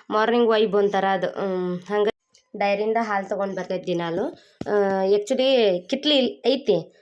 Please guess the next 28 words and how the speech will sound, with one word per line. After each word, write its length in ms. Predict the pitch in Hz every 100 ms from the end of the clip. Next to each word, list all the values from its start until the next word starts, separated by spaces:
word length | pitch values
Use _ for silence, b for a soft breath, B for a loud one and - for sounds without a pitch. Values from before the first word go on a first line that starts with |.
| b
ಅದನ್ನ 200 | 220 220
ತೊಗೊಂಡು 300 | 226 214 254
ಹೋಗೋಕೆ 220 | 220 214 208
ಯಾರೂ 140 | 202
ಇಲ್ಲಲ್ಲ. 280 | 208 190 226
ಡೈಲಿ 300 | 208 214 214
ಅವ್ರ 160 | 208 202
ಪಾಕೆಟ್ನೊಳಗೆ 760 | 196 196 202 202 190 196 190 185
ಜರ್ದಾಗ 360 | 175 190 196 196
ಹಿಂಗೆ 180 | 202
ಕಟ್ಟಿಟ್ಟಿರ್ತಾರೆ. 960 | 202 185 185 190 185 208 294 - - _ -
So 100 | 226
ಯಾರಾದ್ರೂ 420 | 185 190 196 202
ನಮ್ಮ 220 | 202 196
ಓಣಿ 160 | 190 196
ಒಳಗೆ 200 | 196 185
ಹುಡುಗರು 320 | 196 196 190
ಹೋದ್ರೆ 180 | 202 262
ಅವ್ರ 140 | 220
ಜೊತೆ 180 | 180 185
ಕಟ್ 180 | 185 175
ಕಳ್ಸಿರ್ತಾರೆ. 920 | - 170 175 165 190 240 294 - _ -
ಇವಾಗ 160 | 202
ಹಾಲನ್ನ 300 | 185 180 185 196
ಕಾಯಕ್ಕಿಟ್ಟು 640 | 196 180 180 180 185 269
ಇವಳನ್ನ 340 | 285 226 208 196
ಮನ್ಗಿಸೋದೊಂದು 600 | 180 180 214 214 196 185
ಕೆಲಸ. 300 | 175 160